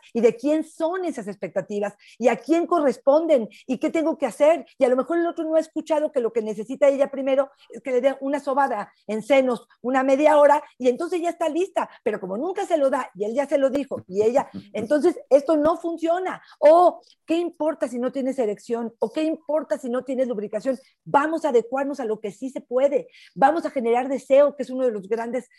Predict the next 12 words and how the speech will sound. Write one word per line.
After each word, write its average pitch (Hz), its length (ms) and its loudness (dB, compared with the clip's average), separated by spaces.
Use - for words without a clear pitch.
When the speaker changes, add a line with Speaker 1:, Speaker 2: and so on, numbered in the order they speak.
Speaker 1:
eh, 208 240 0
situaciones 233 460 -6
que 220 80 -12
estamos 233 260 -4
viviendo, 233 380 -2
porque 214 180 -4
el 208 80 0
deseo 262 360 4
de 254 80 4
verdad, 202 340 -2
de 254 80 4
verdad, 226 380 -4